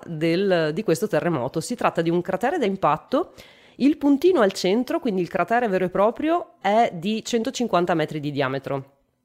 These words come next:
Quindi è stato un meteorite che ha colpito il suolo di Marte proprio in quel momento.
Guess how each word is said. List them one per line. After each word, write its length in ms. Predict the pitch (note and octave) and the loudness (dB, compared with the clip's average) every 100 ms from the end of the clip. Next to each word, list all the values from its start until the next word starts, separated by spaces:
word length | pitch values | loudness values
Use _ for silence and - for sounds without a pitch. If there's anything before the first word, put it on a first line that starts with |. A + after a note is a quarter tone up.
| _ - F3+ | _ -14 -2
Quindi 220 | G#3+ E3 | 2 2
è 20 | |
stato 300 | C#3+ D#3 D#3+ - | 2 0 -2 -4
un 160 | E3 | -2
meteorite 640 | D#3+ D#3+ B3 D4 C3+ C3+ F#3+ | 0 0 0 0 -2 0 0
che 100 | C#3+ | 0
ha 60 | |
colpito 540 | - A3 C#3 - F3 - | -4 -4 -4 0 0 0
il 120 | G#3 | -4
suolo 220 | - C#3 | -2 0
di 120 | D#3 A3 | 0 0
Marte 360 | C3 C#3 C4+ | 0 0 0
proprio 460 | C4 C#3 - F3+ F#3+ | 0 -2 0 -2 0
in 140 | A3 A3 | -2 0
quel 140 | C#3+ | 0
momento. 540 | C3 D3+ B2+ C3+ C3+ | -2 -2 -4 -6 -10